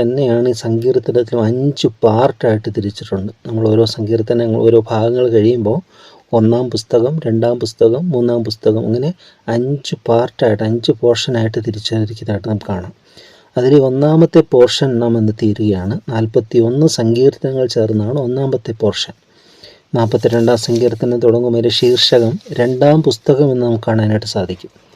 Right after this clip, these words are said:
The second part, the second book of Psalms. അപ്പോൾ ഇവിടെ ഒന്നാമത്തെ സങ്കീർത്തനം, ഈ ന-, ഒന്നാമത്തെ സ-, ഈ നാൽപത്തൊന്ന് സങ്കീർത്തനങ്ങൾ ദൈവസ്തുതിയാണ് കൂടുതലായിട്ട് നിൽക്കുന്നത്. Praising to, ഏ, praising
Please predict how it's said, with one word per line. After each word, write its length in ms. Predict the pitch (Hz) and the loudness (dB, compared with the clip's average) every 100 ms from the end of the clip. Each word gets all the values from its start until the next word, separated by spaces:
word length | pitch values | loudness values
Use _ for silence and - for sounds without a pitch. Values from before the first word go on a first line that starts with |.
| - | -10
The 60 | 113 | -10
second 440 | - 110 - 131 | -8 -12 -4 -4
part, 540 | 113 113 107 104 - - - | -2 0 0 -2 -8 -14 -8
the 60 | 107 - | -8 -8
second 340 | 110 123 113 | -6 -4 -2
book 180 | 104 101 - _ _ - | -2 -6 -14 _ _ -4
of 80 | 104 | -4
Psalms. 520 | - 113 101 101 - _ _ _ _ _ _ _ _ - - - _ _ | -4 -6 -4 -6 -8 _ _ _ _ _ _ _ _ -20 -20 -20 _ _
അപ്പോൾ 440 | _ - 123 170 202 - - | _ 0 2 2 -4 -8 -6
ഇവിടെ 180 | 135 151 | 2 4
ഒന്നാമത്തെ 460 | 143 139 147 151 147 | 6 4 2 2 0
സങ്കീർത്തനം, 600 | - 139 139 135 147 147 | -2 2 2 2 0 2
ഈ 240 | 131 135 | 2 2
ന-, 140 | 127 | 0
ഒന്നാമത്തെ 500 | - 123 131 139 143 | 0 0 2 0 -2
സ-, 120 | - - | -6 -4
ഈ 400 | 127 127 135 156 | -2 0 0 -2
നാൽപത്തൊന്ന് 680 | 127 120 135 156 - 165 165 | 0 -2 2 4 6 4 4
സങ്കീർത്തനങ്ങൾ 760 | - 139 147 139 151 151 147 | 0 2 4 4 2 2 4
ദൈവസ്തുതിയാണ് 1040 | 127 135 139 - - 127 135 175 139 123 113 | 4 4 2 -4 -2 2 6 8 6 2 0
കൂടുതലായിട്ട് 580 | 120 113 113 110 110 | 0 0 0 -2 -2
നിൽക്കുന്നത്. 360 | 110 98 98 95 - | -4 -2 -4 -6 0
Praising 580 | 117 127 - - 151 135 123 170 _ _ _ _ _ _ _ _ _ - _ - | 2 2 -2 -2 -2 -2 -6 -14 _ _ _ _ _ _ _ _ _ -20 _ 2
to, 160 | 123 107 _ - | 2 0 _ 0
ഏ, 120 | 135 | 2
praising 600 | 123 123 117 120 - 117 | 2 0 0 0 -2 -2